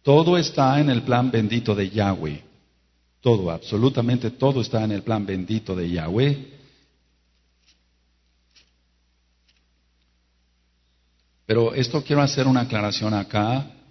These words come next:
que no por eso entonces, no porque, no por lo que yo acabo de explicar ahorita en el inicio de esta parashá, tú vayas a decir, "Bueno, entonces puedo seguir fallando, puedo seguir haciendo lo que se me antoje, no hay ningún problema". Entonces, no, no, no, no, no, eso ya está premeditado,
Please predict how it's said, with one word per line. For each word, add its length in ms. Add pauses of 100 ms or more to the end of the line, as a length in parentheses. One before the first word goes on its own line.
(240)
que 120
no 200
por 160
eso 280
entonces, 720
no 200
porque, 240
no 420
por 140
lo 160
que 100
yo 120
acabo 280
de 80
explicar 400
ahorita 460
en 60
el 100
inicio 320
de 80
esta 140
parashá, 600 (760)
tú 100
vayas 240
a 60
decir, 240
"Bueno, 260
entonces 540 (100)
puedo 120
seguir 240
fallando, 560
puedo 240
seguir 380
haciendo 300
lo 100
que 60
se 120
me 100
antoje, 600 (300)
no 100
hay 80
ningún 220
problema". 400
Entonces, 260
no, 340
no, 100
no, 160
no, 100
no, 160
eso 240
ya 140
está 220
premeditado, 720